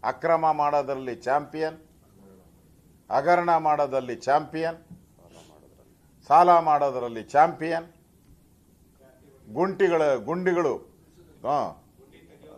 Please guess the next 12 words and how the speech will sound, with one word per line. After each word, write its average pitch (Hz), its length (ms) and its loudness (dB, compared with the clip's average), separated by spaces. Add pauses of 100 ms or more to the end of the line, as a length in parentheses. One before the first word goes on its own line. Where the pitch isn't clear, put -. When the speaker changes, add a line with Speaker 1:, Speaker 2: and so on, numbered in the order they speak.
(180)
Speaker 1:
ಗುಂಡಿ 190 320 2
ತೆಗೆಯೋದ್ರಲ್ಲಿ, 170 640 0
ಯಾಕಂದ್ರೆ 160 360 0
ಅವರು 147 480 0
ಗುಂಡಿಯಿಂದ 170 560 -2
ಬಂದಿರೋರು, 143 680 -4 (2500)
ರೈತರನ್ನ 180 560 0
Speaker 2:
ಸಾಯಿಸೋದ್ರಲ್ಲಿ. - 2750 -8
Speaker 1:
ಸಾಯಿಸೋದ್ರಲ್ಲಿ 170 1080 0 (280)
ಚಾಂಪಿಯನ್, 170 640 0 (1120)
ಕಾಂಟ್ರಾಕ್ಟರ್ 170 580 2
ಆತ್ಮಹತ್ಯೆಯಲ್ಲಿ 156 1200 0